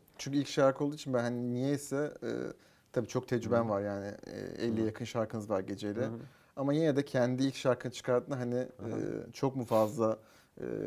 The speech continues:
Speaker 1: uğraştığını o yüzden merak
Speaker 2: U-,
Speaker 1: ettim.
Speaker 2: yani
Speaker 1: Hani
Speaker 2: u-, uğraştım, şey olarak çok uğraştım aslında. E, mesela o, o sene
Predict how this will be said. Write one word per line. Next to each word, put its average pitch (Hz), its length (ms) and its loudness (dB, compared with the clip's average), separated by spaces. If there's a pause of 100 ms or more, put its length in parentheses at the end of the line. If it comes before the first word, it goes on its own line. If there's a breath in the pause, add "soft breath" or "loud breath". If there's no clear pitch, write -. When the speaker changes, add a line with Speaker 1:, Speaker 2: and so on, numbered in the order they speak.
(100)
Speaker 1:
uğraştığını 123 560 4
o 127 40 6
yüzden 110 260 2
merak 107 300 2
Speaker 2:
U-, - 20 -2
Speaker 1:
ettim. 110 260 -6
Speaker 2:
yani 113 160 2
Speaker 1:
Hani 113 100 -2 (220)
Speaker 2:
u-, 131 160 -2 (140)
uğraştım, 131 500 0
şey 120 140 -2
olarak 156 300 2
çok - 180 -4
uğraştım 90 380 -2
aslında. 82 580 -6 (220)
E, 95 260 -6 (1080 soft breath)
mesela 117 400 2
o, - 280 -2
o 139 100 -4
sene 127 480 -4